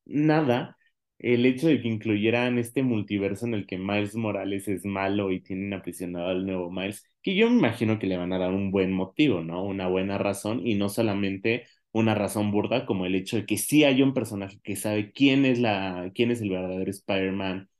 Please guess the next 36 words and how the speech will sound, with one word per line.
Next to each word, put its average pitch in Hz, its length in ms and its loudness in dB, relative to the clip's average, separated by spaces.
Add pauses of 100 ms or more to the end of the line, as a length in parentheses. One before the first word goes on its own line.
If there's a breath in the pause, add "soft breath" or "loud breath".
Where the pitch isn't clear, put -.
(200)
de 92 400 -2
Miles 95 360 -4
Morales, 95 640 0
que 92 120 -2
es 90 80 -4
su 101 260 2
roomie, 107 480 0 (380 soft breath)
y 113 300 0
que 127 160 6
le 135 140 6
vale 240 200 8
gorro, 440 400 6
literalmente 247 540 6
tiene 240 240 4
dos 226 240 4
escenas 214 640 0
y 156 260 4
al 139 160 2
parecer 156 400 4
no 185 140 2
tiene 185 240 2
ninguna 147 340 4
relevancia 123 540 2
para 120 180 2
la 98 120 -2
franquicia 110 500 -4
o 113 80 -4
para 104 140 0
la 92 120 -6
película 110 380 0
el 107 100 4
hecho 113 260 -2
de 104 140 -2
que 104 160 2
él 120 160 2
sepa, - 460 -4